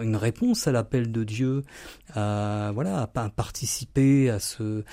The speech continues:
à cette création, à l'entretenir, à la rendre plus belle, euh, à la partager également, euh, et cetera, quoi. Donc, euh, oui, c'est, alors, on, c'est effectivement, euh, on, on va retrouver au sein de la Mission ouvrière, é-, évidemment, des,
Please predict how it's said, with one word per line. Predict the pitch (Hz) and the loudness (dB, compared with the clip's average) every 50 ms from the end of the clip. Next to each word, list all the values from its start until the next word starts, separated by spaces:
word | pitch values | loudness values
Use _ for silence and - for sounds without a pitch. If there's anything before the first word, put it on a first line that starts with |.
| - - - - - | -16 -20 -20 -10 -8
à | 113 | -6
cette | 98 - - 107 - | -6 -4 -6 -6 -6
création, | - - - 127 113 117 110 - - - 156 151 151 151 147 139 | -6 -6 -4 -2 -2 0 0 -2 -2 -2 0 0 0 0 0 0
à | 120 | 0
l'entretenir, | 110 110 107 104 - - 131 131 - - 139 143 151 151 151 151 151 147 131 | 0 -2 -4 -2 0 0 0 2 2 4 4 6 6 6 4 2 2 0 0
à | 107 104 | -2 -2
la | 104 104 98 | -2 -2 -2
rendre | 104 110 107 | -2 -2 -2
plus | 101 - - - 139 135 | -4 -4 -6 -4 -2 0
belle, | 131 143 151 156 151 147 151 147 143 - - - - - - - - | 2 2 4 4 4 2 0 -2 -4 -8 -14 -18 -18 -18 -18 -10 -4
euh, | 120 107 107 107 107 104 107 107 104 107 104 107 - - - - - - - | -2 0 0 2 2 2 2 0 0 0 0 -2 -4 -6 -12 -18 -16 -8 -4
à | 107 | -2
la | 110 104 | -2 0
partager | - - 107 - - - 139 131 120 120 151 160 165 160 | 0 0 0 0 2 4 4 6 6 6 6 6 6 4
également, | 151 127 123 120 113 117 127 143 156 160 160 156 151 135 120 | 4 2 2 0 2 2 2 2 2 2 2 2 2 2 2
euh, | 110 110 110 | 2 0 0
et | 107 - | -2 -2
cetera, | - - 117 - 160 170 196 208 190 | -2 -4 -2 -2 -2 -2 -2 -4 -4
quoi. | - - 127 113 - - - - - - - - | -2 -2 -4 -4 -4 -6 -14 -18 -18 -16 -4 2
Donc, | 135 156 170 - - 139 | 2 4 4 4 6 6
euh, | 131 127 123 120 - - - - - - | 6 6 6 2 0 -8 -16 -6 0 2
oui, | 190 233 233 | 4 4 4
c'est, | 170 - - 151 135 135 131 131 127 127 123 120 | 4 6 6 8 8 10 8 8 6 4 2 0
alors, | 113 117 120 113 117 139 135 | -2 -2 -2 -2 -4 -6 -6
on, | 135 131 127 131 127 - _ _ _ _ _ _ _ _ _ 151 135 127 | -4 -2 -2 -4 -4 -6 _ _ _ _ _ _ _ _ _ -12 -10 -8
c'est | 123 - - - - 160 | -8 -6 -2 6 6 8
effectivement, | 170 156 - 180 147 - - - 147 143 175 220 262 262 247 202 | 8 8 6 4 4 4 2 2 4 4 4 4 2 2 2 4
euh, | 135 127 120 117 120 120 117 117 113 117 113 - - | 4 4 4 4 4 4 2 2 0 -2 -4 -4 0
on, | 127 127 127 135 | 0 0 0 2
on | 127 120 123 | 0 2 4
va | 120 151 | 4 4
retrouver | 143 - - - - 160 147 151 175 170 | 4 2 0 2 2 4 6 8 10 10
au | 147 117 | 8 8
sein | - - 151 135 | 6 4 4 4
de | 127 | 4
la | 120 113 | 4 2
Mission | 117 117 107 - - 127 | 2 0 0 0 0 0
ouvrière, | 117 113 120 120 123 139 139 123 | 2 2 2 2 4 4 2 2
é-, | 110 107 110 110 | 0 -2 -2 -2
évidemment, | 117 117 107 113 117 131 127 127 139 147 151 151 | -2 -2 -2 0 0 2 2 2 2 2 0 0
des, | 139 113 113 110 107 107 | 0 0 0 0 0 -2